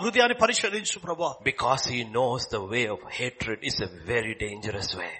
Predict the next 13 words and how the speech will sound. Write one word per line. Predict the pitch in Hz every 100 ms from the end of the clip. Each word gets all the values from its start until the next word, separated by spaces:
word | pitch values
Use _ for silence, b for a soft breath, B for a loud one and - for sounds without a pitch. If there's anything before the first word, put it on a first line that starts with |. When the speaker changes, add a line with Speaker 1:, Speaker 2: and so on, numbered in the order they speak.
| - 196
Speaker 1:
ఎందుకంటే | 233 226 226 226 220
ద్వేషించే | 160 220 269 - 269 269 - 233
దినము | 214 220 214 -
చాలా | 190 202 196 185
భయంకరమైన | 208 220 208 196 190
దినము. | 170 175 170 160 - - - - -
Speaker 2:
"See | 214 233 226
if | 190 -
there | 175 175
is | - - 180
any | 185 180 123
wicked | 151 - 160 104
way | 135